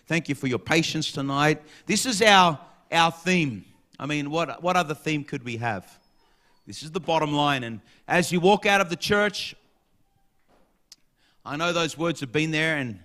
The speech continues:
I don't wanna ask who, who hasn't even noticed them. Probably all the men, you know. When I go home, my wife says to me, she goes, "Did you see what I've done?" I'm like, "That's the worst question you could ask." I'm like,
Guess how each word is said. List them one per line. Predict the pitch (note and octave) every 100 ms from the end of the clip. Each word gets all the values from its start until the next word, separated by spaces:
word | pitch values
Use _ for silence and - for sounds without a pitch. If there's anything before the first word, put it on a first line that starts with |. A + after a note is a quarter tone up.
| _ -
I |
don't | C#3 D3
wanna | C3
ask | B2 C3+ - -
who, | C#3+ C3
who | A2+ C#3
hasn't | C#3 B2+ B2
even | A#2 A2
noticed | A2 A#2 A2 -
them. | A#2 C#3 _ _ _ _ -
Probably | D3+ C3 A2+
all | F#2+ B2+
the | G#2+
men, | A2+ A2 F#2+
you | F2+
know. | G2+ D3+ - _ _ _ _ _ _ _ _
When | D3 D#3
I |
go | C#3+ C#3
home, | D3 D3
my | C3+
wife | B2+ C#3
says | - C#3+ B2+
to | B2
me, |
she | A#2 A#2+
goes, | G#2 - _ _ _ _
"Did | B2+ A2+
you |
see | - D#3
what | C#3
I've | C3+ A2+
done?" | C#3 B3 C#4 _ _ _ _ _ _ _
I'm | A2 A2
like, | G#2+ G2 - _ _ _ _ -
"That's | C3 -
the | G3
worst | E3+ -
question | C#3+ B2 A2
you | G2+
could | G2 F#2
ask." | E2 - -
I'm | G2
like, | F#2+ E2+ -